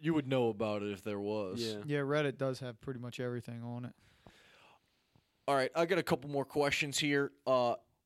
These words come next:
Speaker 1: is the M M A fighter Khabib Nurmagomedov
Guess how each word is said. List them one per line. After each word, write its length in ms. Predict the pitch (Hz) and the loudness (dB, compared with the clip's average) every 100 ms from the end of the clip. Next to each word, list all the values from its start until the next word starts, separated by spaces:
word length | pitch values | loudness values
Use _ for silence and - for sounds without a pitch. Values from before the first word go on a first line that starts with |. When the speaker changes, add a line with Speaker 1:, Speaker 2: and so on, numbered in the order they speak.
| _ 147 | _ -2
Speaker 1:
is 160 | 143 | -2
the 200 | 151 147 - | -2 -6 0
M 160 | 156 | 4
M 160 | 170 160 | 4 4
A 140 | 165 | 2
fighter 400 | 151 - 160 147 | 2 2 2 2
Khabib 460 | 120 147 123 139 143 | 0 0 2 2 2
Nurmagomedov 680 | 123 131 143 131 123 123 | 2 2 2 2 2 4